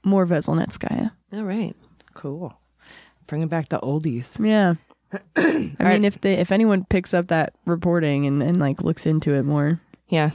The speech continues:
Speaker 3: Yeah, yeah. All right, I'm gonna, I'm gonna do Trump Organization.
Speaker 1: Um, I'm gonna do Trump Inaugural.
Speaker 3: Nice. Uh, I'm gonna do calamari
Speaker 1: Mm.
Speaker 3: from the Trump Organization.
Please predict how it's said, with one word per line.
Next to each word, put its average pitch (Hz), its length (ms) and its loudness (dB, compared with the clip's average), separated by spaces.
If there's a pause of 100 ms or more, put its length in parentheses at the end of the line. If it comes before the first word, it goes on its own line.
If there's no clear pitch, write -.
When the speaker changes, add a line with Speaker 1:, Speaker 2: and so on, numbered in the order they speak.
(800)
Speaker 3:
Yeah, 156 140 -2
yeah. 156 200 0 (300)
All 185 80 2
right, 175 80 4
I'm 190 60 4
gonna, 185 300 2
I'm 165 80 -2
gonna 170 120 0
do 147 160 -2
Trump 147 280 -2
Organization. 123 760 -2 (1300)
Speaker 1:
Um, 185 520 0
I'm 190 120 2
gonna 185 160 4
do 175 120 2
Trump 170 480 -2
Inaugural. 170 800 2 (1120)
Speaker 3:
Nice. - 720 -14 (1040)
Uh, 190 60 0
I'm 190 220 4
gonna 247 80 0
do 220 120 -2
calamari 185 840 0 (520)
Speaker 1:
Mm. 208 260 -2
Speaker 3:
from 196 220 -2
the 175 60 0
Trump 143 300 -6
Organization. 120 760 -6